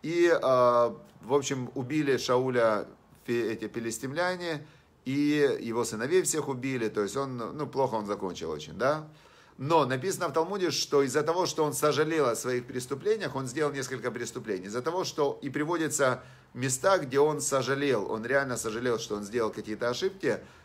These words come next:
написано, из-за этого всё-таки он будет там в раю, то есть ему Бог его простил. То есть этим он как бы очень много исправил,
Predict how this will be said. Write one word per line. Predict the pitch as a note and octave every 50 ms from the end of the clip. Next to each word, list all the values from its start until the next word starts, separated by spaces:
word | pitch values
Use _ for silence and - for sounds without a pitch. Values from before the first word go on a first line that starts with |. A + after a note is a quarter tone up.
| _
написано, | - A#2+ B2+ F#3+ F#3 C3 D#3 D3+
из-за | C#3 B2+ C#3 D#3+
этого | F#3 F#3+ - E3+ D3 C3+
всё-таки | B2 - C#3+ C#3+ C#3 - B2+
он | A#2+ A2+ A#2
будет | B2+ B2+ A#2 A2 -
там | A2 G2+ G2 G#2 G#2 G2+
в | A2+
раю, | B2 C#3 E3 G3+ A3 A3
то | G3+ - C#3
есть | A#2 - -
ему | D3 C3+ D#3 D#3+ D3
Бог | B2 A#2 C3+ B2+ B2+
его | A#2+ A#2 A2
простил. | A2+ A2+ A2 G#2+ - - - G2+ E2 D2
То | - - F#2
есть | F2+ - - _
этим | E3+ F3 D#3+ E3+ D3+ D3 D3+
он | - C#3+ D3 D3+ C#3 B2
как | B2+ A#2 A2+
бы | A2 A#2+
очень | C3 C3+ C3 A#2+ A#2+
много | B2 C3 C3 B2 B2 A#2
исправил, | A2 - - A2+ A2+ G#2 F#2+ F2 D2+ - -